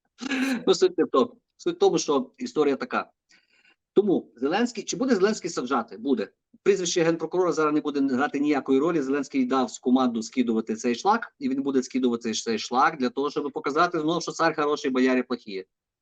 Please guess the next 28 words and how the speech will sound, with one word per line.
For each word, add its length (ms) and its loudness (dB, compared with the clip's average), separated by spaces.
Для 100 4
того, 180 6
щоб 220 4
показати, 560 2
що 280 2
Верховна 520 2
Рада 340 4
з 60 -6
рейтингом 480 2
сім 240 -2
процентів 640 0
дев'ятого 440 4
скликання 420 2
все-таки 480 0
може 380 6
працювати, 840 -4
бо 140 0
с-, 100 -6
бо 160 2
Верховна 420 4
Рада 200 4
восьмого 440 2
скликання 440 0
за 120 -2
такий 280 -4
рейтинг 320 0
була 220 2
розпущена 640 -2